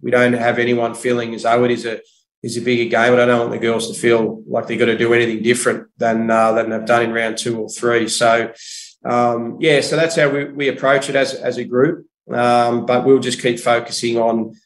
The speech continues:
some improvements. We'll work on that tonight that, uh, we need to make from last week's game against the Titans. And then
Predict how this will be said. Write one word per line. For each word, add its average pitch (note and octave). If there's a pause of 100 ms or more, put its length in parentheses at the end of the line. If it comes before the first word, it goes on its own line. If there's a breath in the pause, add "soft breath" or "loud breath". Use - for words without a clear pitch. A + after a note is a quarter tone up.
(160 loud breath)
some -
improvements. C3+
We'll B2+
work B2+
on B2
that B2
tonight B2+
that, A#2+
uh, A#2
we A#2
need B2
to A#2+
make A#2+
from A2+
last A#2
week's A#2+
game A#2
against A#2
the A#2+
Titans. C3
And B2
then A#2+